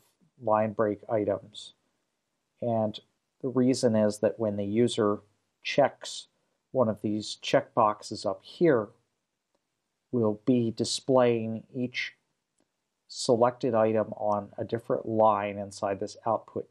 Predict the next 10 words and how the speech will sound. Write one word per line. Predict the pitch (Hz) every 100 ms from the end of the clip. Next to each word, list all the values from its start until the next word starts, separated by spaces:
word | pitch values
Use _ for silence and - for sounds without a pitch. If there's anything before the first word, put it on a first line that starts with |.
| -
div | 104 101
tag. | - - - - _ _ _ _ _ _ -
And | 110 104 101 101 _ _ _ _ _
adding | 123 123 120 117
a |
class | - - 120 107 110 -
of | 107 98
line | 101 107 110
break | 107 107 -
items | 113 104 104 101 101 -